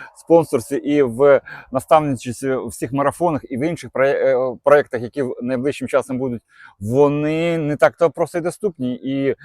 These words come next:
їхні консультації, їхні діагностики коштують чималих кошт-,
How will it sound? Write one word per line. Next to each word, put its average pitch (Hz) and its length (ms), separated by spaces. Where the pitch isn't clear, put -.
їхні 139 200
консультації, 147 760
їхні 139 440
діагностики 139 680
коштують 151 380
чималих 147 380
кошт-, - 280